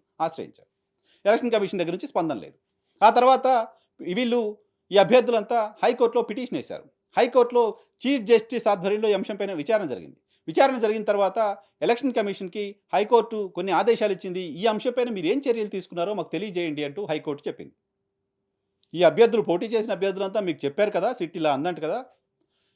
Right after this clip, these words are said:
ఇది సిట్ చెప్పింది నిజమైతే ఎన్నికలు సరిగ్గా జరిగినట్టు కాదు కదా, ఎలక్షన్ కమిషన్ ఈ అంశం పైన ఎందుకు, ఏం చర్యలు తీసుకుందో మాకు తెలియజేయండి అంటూ హైకోర్టు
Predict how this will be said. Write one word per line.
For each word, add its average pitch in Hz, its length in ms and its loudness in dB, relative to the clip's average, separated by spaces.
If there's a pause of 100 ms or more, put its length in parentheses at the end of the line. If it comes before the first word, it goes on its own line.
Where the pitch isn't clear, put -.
(220)
ఇది 214 160 0 (280)
సిట్ 202 240 -10
చెప్పింది 240 300 2
నిజమైతే 214 400 -2
ఎన్నికలు 208 260 -2
సరిగ్గా 185 240 -2
జరిగినట్టు 165 380 -4
కాదు 165 220 0
కదా, 180 180 -4 (680)
ఎలక్షన్ 247 320 0
కమిషన్ 240 320 -2
ఈ 208 40 -2
అంశం 202 280 -2
పైన 233 180 -2 (100)
ఎందుకు, 220 360 -4 (600)
ఏం 226 160 2
చర్యలు 233 300 2
తీసుకుందో 196 360 -6
మాకు 220 200 -4
తెలియజేయండి 190 560 -2
అంటూ 170 220 -4 (1200)
హైకోర్టు 240 520 4